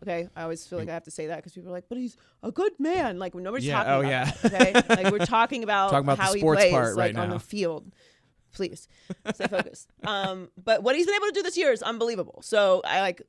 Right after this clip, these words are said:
Speaker 1: all, all, all the credit to, to Carson Wentz. Um, it, it,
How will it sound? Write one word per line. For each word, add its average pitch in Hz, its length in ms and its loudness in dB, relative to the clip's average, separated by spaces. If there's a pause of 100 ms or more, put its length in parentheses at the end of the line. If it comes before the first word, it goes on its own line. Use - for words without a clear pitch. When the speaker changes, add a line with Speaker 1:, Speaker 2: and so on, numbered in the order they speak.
(240)
Speaker 1:
all, 190 200 0
all, 233 280 4
all 240 200 4
the 277 80 -2
credit 254 440 2 (120)
to, 220 220 -2
to 214 140 -8
Carson 214 340 -2
Wentz. 190 600 -8
Um, 175 480 -6 (160)
it, - 220 -16
it, - 140 -14